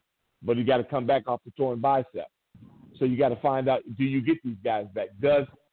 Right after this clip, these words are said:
Landon Collins recover from the torn Achilles? So they got three guys that you know are special, but you don't know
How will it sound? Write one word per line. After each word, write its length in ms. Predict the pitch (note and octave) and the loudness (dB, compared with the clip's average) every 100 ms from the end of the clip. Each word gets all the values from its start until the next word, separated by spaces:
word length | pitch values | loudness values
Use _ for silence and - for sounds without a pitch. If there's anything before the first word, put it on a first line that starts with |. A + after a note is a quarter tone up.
| - | -10
Landon 440 | B2 C#3 C#3+ C#3 C3 | -4 -2 -2 -6 -6
Collins 400 | D3 D3+ D3 A2+ | -4 -2 -2 -6
recover 400 | A2+ - B2+ A2+ - | -8 -4 -4 -6 -12
from 140 | A#2 | -12
the 100 | A2+ - - - - | -12 -14 -18 -16 -2
torn 240 | C3+ C3 | 2 2
Achilles? 500 | A#2+ - E3+ C3 - - _ _ _ _ | 0 0 2 0 -4 -12 _ _ _ _
So 60 | C#3+ | -2
they 60 | |
got 280 | D#3+ D#3 - | 2 2 0
three 220 | E3+ G3+ G#3 | -2 0 2
guys 340 | F3 E3+ D#3+ C3 | 2 4 2 0
that 160 | B2+ | -8
you 80 | C3 | -8
know 280 | C3 D#3 C#3+ | -2 0 0
are 80 | A2 - _ | -4 -12 _
special, 500 | F#3+ F#3+ - A2 G2 _ _ | 0 0 -2 -8 -8 _ _
but 160 | B2+ C#3 | -8 -6
you 120 | C#3+ | -6
don't 400 | A#2 D3 G3+ G#3 | -2 0 0 -2
know 340 | A2+ G2+ F#2+ | -8 -6 -8